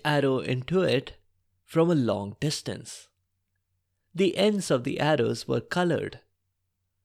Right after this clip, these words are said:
Ekalavya picked up a yellow-colored arrow and fired it. It landed precisely at the center of the sun in this giant three-dimensional landscape,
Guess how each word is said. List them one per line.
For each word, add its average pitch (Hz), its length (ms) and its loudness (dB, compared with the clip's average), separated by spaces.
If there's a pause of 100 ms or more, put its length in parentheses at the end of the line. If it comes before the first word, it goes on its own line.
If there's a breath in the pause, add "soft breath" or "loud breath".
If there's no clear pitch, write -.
(1000)
Ekalavya 139 680 2 (480)
picked - 240 4
up 175 320 4
a 170 120 2
yellow-colored 139 960 0
arrow 123 420 0 (400)
and 143 140 -2
fired 165 460 4
it. - 260 -12 (1080)
It 185 180 2
landed 175 580 2
precisely 170 800 2
at 139 120 0
the 127 100 0
center 123 440 0 (160)
of - 80 -14
the - 100 -8
sun 139 460 -4 (180)
in 123 140 -4
this 113 240 -2
giant 127 460 0
three-dimensional 110 840 -4
landscape, 147 680 -4